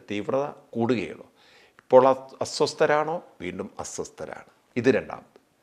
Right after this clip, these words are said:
മൂന്നാമത്തത്, എന്ത് തന്നെ പ്രതികൂലമായ അനുഭവം വന്ന് പരാജയപ്പെടുത്താൻ നോക്കിയാലും പരാജയത്തെ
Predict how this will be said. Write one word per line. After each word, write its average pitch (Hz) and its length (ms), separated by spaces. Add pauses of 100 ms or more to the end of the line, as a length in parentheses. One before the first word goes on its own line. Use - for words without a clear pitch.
(400)
മൂന്നാമത്തത്, 143 720 (480)
എന്ത് 170 540
തന്നെ 180 220
പ്രതികൂലമായ 160 720
അനുഭവം 139 400
വന്ന് 120 200 (100)
പരാജയപ്പെടുത്താൻ 120 880
നോക്കിയാലും 92 540 (540)
പരാജയത്തെ 107 760